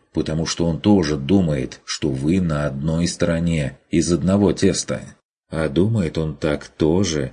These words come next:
не по какому-то счастливому обороту случая, а именно что по твоим заслугам.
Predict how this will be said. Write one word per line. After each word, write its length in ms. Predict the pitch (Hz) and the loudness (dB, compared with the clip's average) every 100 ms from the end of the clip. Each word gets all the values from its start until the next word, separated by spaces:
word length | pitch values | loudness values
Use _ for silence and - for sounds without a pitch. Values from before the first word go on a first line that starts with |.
| - | -10
не 240 | 87 85 87 | -6 -2 -2
по 140 | 90 | -4
какому-то 640 | - 85 - 85 98 - 95 | -4 -4 0 0 0 0 -2
счастливому 1040 | - 90 - - 85 78 73 76 78 - | -2 -2 -4 -2 0 0 0 0 -2 -2
обороту 640 | 92 80 85 85 76 - 76 | -2 0 0 0 -2 0 -2
случая, 800 | - 80 73 - 67 67 65 _ | 0 -2 -2 -2 -4 -6 -8 _
а 160 | - 71 | -4 -2
именно 400 | 85 120 85 73 | 0 0 0 -2
что 280 | - - 73 | -2 -2 -2
по 200 | - 85 | 0 -2
твоим 520 | - 71 69 71 98 | 0 0 0 0 0
заслугам. 800 | 92 87 - 73 73 85 71 | 0 -4 0 0 2 0 -4